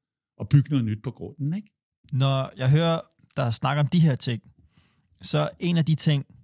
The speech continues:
Speaker 2: som jeg lægger meget mærke til, er, at man skal kunne vælge det rigtige rum at placere sig selv i. Og det oversætter jeg til, at man skal have eller finde de rigtige forventninger til,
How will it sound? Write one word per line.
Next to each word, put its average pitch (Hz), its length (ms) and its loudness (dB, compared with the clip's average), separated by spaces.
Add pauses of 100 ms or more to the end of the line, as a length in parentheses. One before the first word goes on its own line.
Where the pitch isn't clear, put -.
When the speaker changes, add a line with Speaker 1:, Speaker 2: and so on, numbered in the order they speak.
(360)
Speaker 2:
som 110 480 -2
jeg 127 140 4
lægger 123 180 0
meget 117 240 0
mærke 127 220 0
til, 139 100 -2
er, 120 40 0
at 123 80 -2
man 127 120 0
skal - 140 -4
kunne 110 180 -6
vælge 147 400 0 (840)
det 123 120 -2
rigtige 131 280 0
rum 131 160 -4
at 131 100 -6
placere 147 340 -4
sig 139 100 -2
selv 135 260 -2
i. 127 200 -4 (540)
Og 127 240 0 (420)
det 175 120 0
oversætter 147 520 0
jeg 120 220 0
til, 151 120 0
at 139 200 0
man 123 220 0
skal 113 300 -4 (320)
have 139 360 2 (560)
eller 113 240 -4
finde 151 440 4
de 123 160 0
rigtige 127 260 0
forventninger 135 680 -2
til, 131 380 2